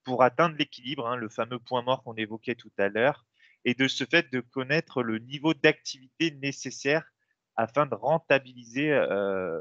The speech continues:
l'entreprise. Donc, il se calcule de la façon suivante, hein. Donc, le seuil de rentabilité, c'est égal aux charges fixes sur les taux de marge sur coûts variables.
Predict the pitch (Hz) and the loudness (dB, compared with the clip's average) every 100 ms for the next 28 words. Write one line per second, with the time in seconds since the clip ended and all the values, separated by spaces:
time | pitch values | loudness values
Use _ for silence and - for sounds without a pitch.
0 | - 139 151 - 135 - _ _ _ _ | -4 0 0 0 -10 -12 _ _ _ _
1 | _ _ - 107 - 113 - 117 117 - | _ _ -20 -16 -14 -14 0 0 0 -6
2 | 135 113 107 98 95 95 101 - 110 - | -8 -4 0 2 2 0 -4 -6 -12 -16
3 | 110 139 165 147 160 _ _ - - _ | -6 -4 0 -2 -4 _ _ -20 -20 _
4 | 98 - 107 - 123 117 107 113 117 110 | -20 -8 -6 -2 -2 0 -2 0 0 -2
5 | 113 113 - 139 160 - 110 101 101 120 | -4 -12 0 2 2 -2 0 0 4 2
6 | 127 120 104 101 151 139 120 113 - 165 | 2 -4 -6 0 2 0 -2 -10 -10 -14
7 | - - - - - 147 156 _ _ _ | -12 -14 -12 -10 -4 -2 -2 _ _ _
8 | _ _ - 110 - 165 135 131 151 - | _ _ -8 -8 0 -2 2 2 2 0
9 | - - - _ 151 - _ _ _ 110 | -6 -8 -14 _ -20 -20 _ _ _ -2
10 | 98 73 | -2 -6